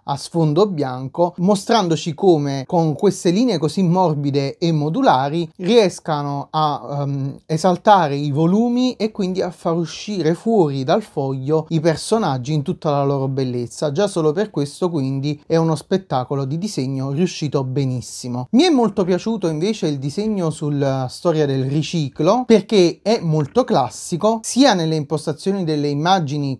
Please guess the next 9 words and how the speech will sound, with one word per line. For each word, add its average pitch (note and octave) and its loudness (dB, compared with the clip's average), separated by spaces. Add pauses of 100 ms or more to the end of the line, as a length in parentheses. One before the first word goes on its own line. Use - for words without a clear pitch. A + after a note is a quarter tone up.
(120)
quindi D3 -2
delle C3 -2
vignette C#3+ 0
all'interno C#3 -2
delle C3+ -2
tavole, D#3+ 2 (220)
ma B3 0
soprattutto A3 -4
anche E3 -2